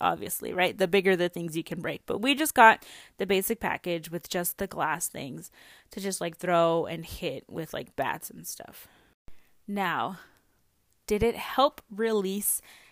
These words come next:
some rage in me? Um, I mean, I guess. <laughs> Uh, I mean, initially, I was looking into this place because we have been going through a lot of shit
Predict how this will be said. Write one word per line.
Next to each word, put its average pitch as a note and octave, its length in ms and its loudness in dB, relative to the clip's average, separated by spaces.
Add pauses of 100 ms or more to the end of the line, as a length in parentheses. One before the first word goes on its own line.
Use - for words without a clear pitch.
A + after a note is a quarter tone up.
some F3+ 720 0
rage E3 480 0 (100)
in C#2 280 -14
me? F2 380 -12 (1040)
Um, C#4+ 680 8 (1000)
I D4+ 100 0
mean, D#4 200 0
I B3+ 80 6
guess. B3 680 6
<laughs> - 60 6 (1040)
Uh, B3+ 320 4
I D4 160 8
mean, D4 200 0
initially, C4+ 800 4
I G3+ 220 8
was A3 260 2
looking G#3+ 320 0
into G3+ 240 -4
this F#3+ 220 -6
place F3 380 -4
because F3 640 -6 (760)
we C#4 320 2
have C#4 220 0
been D4 140 0
going B3+ 300 2
through A#3+ 260 -2
a G#3+ 100 0
lot G#3 160 2
of G#3 80 -6
shit G3 360 -2